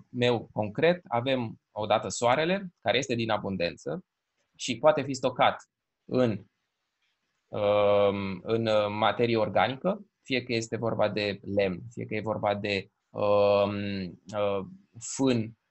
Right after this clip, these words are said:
și, uh, produs, uh, organic, care după poate fi folosit în grădină, fie că este vorba în recolta în sine. Um, desigur, poate fi stocat în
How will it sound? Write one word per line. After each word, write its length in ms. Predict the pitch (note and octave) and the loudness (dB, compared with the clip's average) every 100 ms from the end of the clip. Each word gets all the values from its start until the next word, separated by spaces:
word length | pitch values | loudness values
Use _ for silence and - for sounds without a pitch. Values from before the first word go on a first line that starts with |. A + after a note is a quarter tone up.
| _ | _
și, 460 | - - A#2+ A2+ G#2+ | -6 -4 -2 -2 0
uh, 520 | G#2+ G#2+ G#2+ F#2+ G#2+ - | 2 2 0 -2 -6 -6
produs, 540 | - A2+ A2+ A#2+ - - | -2 0 0 -2 -2 -2
uh, 440 | A#2 A2 A2 G#2+ | 0 0 0 -2
organic, 640 | F2 A2 A2 A#2 A2+ G2 - | 0 -2 2 2 2 -2 -6
care 240 | A2 A2 | -2 -2
după 220 | A#2 A#2+ A#2+ | -2 -4 -2
poate 220 | A2+ A2+ | -2 -4
fi 300 | - A2+ A#2+ | -8 -10 -8
folosit 380 | A#2+ G#2 B2 A#2+ | -6 -4 -4 -6
în 100 | A2 | -6
grădină, 600 | G#2+ F#2+ A#2 E3+ G3+ G#3 _ _ | -4 -2 -2 -2 -4 -6 _ _
fie 120 | E3 | -4
că 100 | D#3+ | -2
este 140 | E3 D3+ | -2 0
vorba 360 | D3 D3+ C#3 | 2 2 2
în 140 | D3+ D3+ | 0 -2
recolta 480 | C3+ C#3+ D3+ D3+ D3 | -2 -2 0 2 2
în 80 | D#3 | 0
sine. 400 | - A#2+ - - _ _ _ _ _ _ _ _ _ _ _ | -2 -4 -6 -12 _ _ _ _ _ _ _ _ _ _ _
Um, 1080 | A#2+ A#2 A2+ A2+ A2 A2 G#2+ G#2 G#2 F2+ _ _ _ _ _ _ _ _ _ | 0 4 6 6 6 4 2 -4 -8 -12 _ _ _ _ _ _ _ _ _
desigur, 640 | A2+ A2 D#3+ C3 G2+ - - | -2 0 0 0 -2 -4 0
poate 200 | A#2+ A#2+ | 0 0
fi 120 | B2 | -4
stocat 360 | A#2+ A#2 A#2 A#2+ | -4 0 0 0
în 200 | G2 | -2